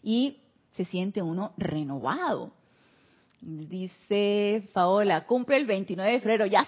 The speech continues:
sabes, Paola, el veintinueve de febrero, renovación total. Aceptar toda esa descarga, todas esas bendiciones de nuestra presencia yo soy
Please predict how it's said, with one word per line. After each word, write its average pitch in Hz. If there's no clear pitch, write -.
sabes, 381
Paola, 277
el 202
veintinueve 208
de 302
febrero, 220
renovación 196
total. 147
Aceptar 196
toda 208
esa 226
descarga, 160
todas 185
esas 220
bendiciones 170
de 160
nuestra 151
presencia 147
yo 135
soy 135